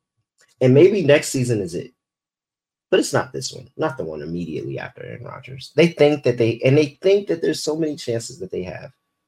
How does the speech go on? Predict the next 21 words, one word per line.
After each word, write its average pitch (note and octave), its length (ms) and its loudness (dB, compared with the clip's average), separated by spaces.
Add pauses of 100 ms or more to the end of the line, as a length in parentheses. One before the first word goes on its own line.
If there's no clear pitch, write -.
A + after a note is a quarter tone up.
(140)
They're A#2 100 -10
not G#2+ 140 -4
gonna - 160 -18
get - 120 -18
it - 100 -20
done. - 100 -20
I'm - 560 -20
taking C2 260 -18
Green - 180 -20
Bay. - 100 -20 (1000)
All D3 100 -6
right. C#3 120 -14 (2500)
Seahawks, - 920 0 (520)
Cardinals. F2+ 840 -8 (560)
Seahawks B2+ 360 0
are G2 40 -6
laying F#2+ 240 -4
three F#2 160 -4
on F2+ 80 -2
the E2 80 -8
road. D#2 340 -8